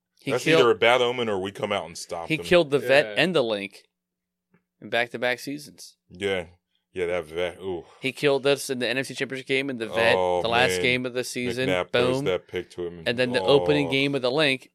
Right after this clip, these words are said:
Speaker 1: Bang. Who was it again? Barber. The guy's good, but also,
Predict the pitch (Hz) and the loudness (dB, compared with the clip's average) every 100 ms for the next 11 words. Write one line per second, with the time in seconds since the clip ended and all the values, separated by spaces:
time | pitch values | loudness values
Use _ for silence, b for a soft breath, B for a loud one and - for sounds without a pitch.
0 | _ - 131 123 101 90 - - 117 135 | _ 2 6 6 2 -4 -12 -8 -4 -2
1 | 127 120 120 131 139 151 143 _ _ _ | -2 -2 0 0 0 -4 -12 _ _ _
2 | _ _ _ _ _ _ _ _ _ 101 | _ _ _ _ _ _ _ _ _ -4
3 | 98 92 85 _ _ _ _ _ _ _ | -2 -4 -10 _ _ _ _ _ _ _
4 | - 127 175 196 - 180 160 - b b | -8 2 2 2 0 2 0 -4 b b
5 | 170 170 180 - 175 170 | 6 6 6 4 2 2